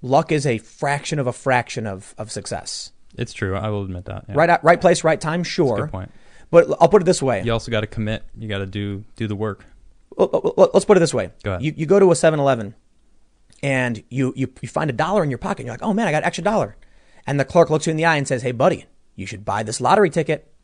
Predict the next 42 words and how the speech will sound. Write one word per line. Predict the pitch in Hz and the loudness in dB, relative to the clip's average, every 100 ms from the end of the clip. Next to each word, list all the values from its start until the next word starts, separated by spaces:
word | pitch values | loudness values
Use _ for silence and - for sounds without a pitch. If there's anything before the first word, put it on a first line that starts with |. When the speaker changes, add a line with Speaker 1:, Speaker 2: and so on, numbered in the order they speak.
| _ _ _ _ _ - | _ _ _ _ _ -4
Speaker 1:
And | 139 | 0
you | 156 | 2
go, | 147 147 135 | 4 2 2
"Nah," | 147 147 139 _ | 0 0 0 _
and | 120 | -4
you | 123 | -2
walk | 110 | 0
away. | 107 90 - - _ _ _ | -2 -6 -10 -20 _ _ _
And | 123 | -4
that | 127 | -2
lottery | 123 131 | 0 0
ticket | 127 113 | 0 -2
was | 120 | -2
the | |
winning | 113 107 | -2 -2
number. | 107 98 - - _ _ _ _ _ _ - | -6 -8 -14 -18 _ _ _ _ _ _ -6
You | 110 | 0
had | 156 | 2
the | 170 | 2
money. | 147 143 165 - | 2 0 -6 -10
You | - | -6
were | 110 | -4
prepared. | - 107 123 95 - _ _ _ _ | -6 -4 -4 -4 -8 _ _ _ _
You | 110 | -4
were | 113 | 0
given | 139 139 | 0 2
the | 143 | 0
opportunity. | 127 120 185 185 202 - | 0 -2 -2 0 -4 -4
You | 120 | -6
rejected | 123 127 - 101 | -2 -2 -4 -12
it. | - _ _ - _ _ - - | -14 _ _ -20 _ _ -20 -6
It's | 151 147 | -2 2
not | 180 | 2
Speaker 2:
Okay. | 147 | 4
Speaker 1:
luck | 160 135 | 2 2
that | 127 | -4
you | 127 | -4
chose | - 143 117 | -2 -2 -2
not | 117 | -6
to | 107 | -8
take | 107 - | -8 -8
it. | - | -14